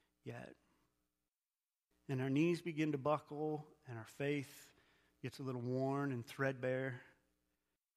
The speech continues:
And we begin to doubt God's goodness. Maybe giving in to the thinking that we're being punished for our sins. If you're in the middle of one of those situations today,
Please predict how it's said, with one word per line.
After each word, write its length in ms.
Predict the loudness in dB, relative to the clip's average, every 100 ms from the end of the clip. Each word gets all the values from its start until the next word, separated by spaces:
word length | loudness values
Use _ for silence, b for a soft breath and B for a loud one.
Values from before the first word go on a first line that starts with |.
| _
And 80 | 0
we 100 | 2
begin 280 | 4 4 4
to 80 | 2
doubt 420 | 4 6 4 2
God's 320 | 0 0 -2
goodness. 640 | -4 -4 -2 -6 -10 -16 -18 _ _ _ _ _ _ _ _ _ _ -14
Maybe 540 | -2 4 4 4 0 -2 b b b _ _ -12 -2
giving 300 | 2 4 6
in 160 | 6 4
to 120 | 0
the 80 | -4
thinking 560 | 0 0 2 0 0
that 160 | -2 -4 -8
we're 260 | -2 0 0
being 360 | 0 0 0 -2 -12
punished 580 | -8 -2 0 0 -4 -6
for 280 | -8 -6 -4
our 140 | -4 -8
sins. 680 | -8 -8 -8 -14 -20 -20 -20 _ _ _ _ _ _ _ _ _ _ _ _ _ _ _
If 140 | -4 2
you're 100 | 4
in 60 |
the 80 | 6
middle 240 | 4 4
of 120 | 4 6
one 140 | 6
of 60 | 6
those 340 | 4 2 -4 b b
situations 840 | -6 -4 -2 2 4 2 0 -2 -4
today, 420 | -6 -2 -2 -4